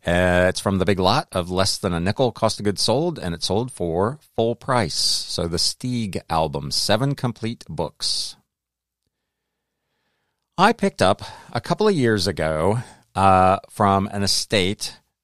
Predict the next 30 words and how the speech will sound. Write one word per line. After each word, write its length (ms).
a 240
ton 760
of 380
Lionel 800
and 200
vintage, 440
like, 280
O 320
and 200
S 280
gauge 480
magazines 720
and 280
newsletters 760
for 360
about 460
a 100
nickel 380
a 40
piece 540
from, 640
again, 340
from 180
this 180
estate. 460
There 300
were 160
hundreds 760
of 200
them. 240